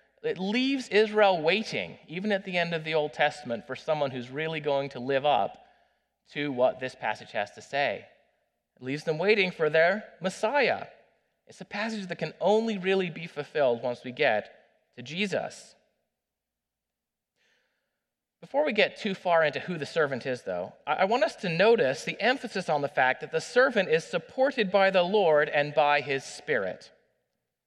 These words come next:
The servant is the one whom God has chosen. He is elected in God's plan long before he is born. The Lord says that he upholds him.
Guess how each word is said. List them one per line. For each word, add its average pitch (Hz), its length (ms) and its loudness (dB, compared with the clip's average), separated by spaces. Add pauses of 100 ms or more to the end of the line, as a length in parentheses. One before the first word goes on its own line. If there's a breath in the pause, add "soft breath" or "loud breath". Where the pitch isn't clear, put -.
(140)
The 170 60 0
servant 208 720 0 (200 loud breath)
is 165 200 -4
the 165 100 -2
one 175 280 2
whom 170 280 -6
God 170 460 4
has 160 300 2
chosen. 208 760 0 (760)
He 185 120 -2
is 185 120 -2
elected 170 800 2
in 147 140 -2
God's 160 360 4
plan 160 540 0
long 214 400 0
before 214 480 -4 (440 soft breath)
he 185 240 -6
is 170 260 -6
born. 147 640 2 (2250)
The 185 100 2
Lord 208 340 4
says 190 440 4
that 180 160 -2
he 196 160 -2
upholds 269 640 2
him. 127 320 0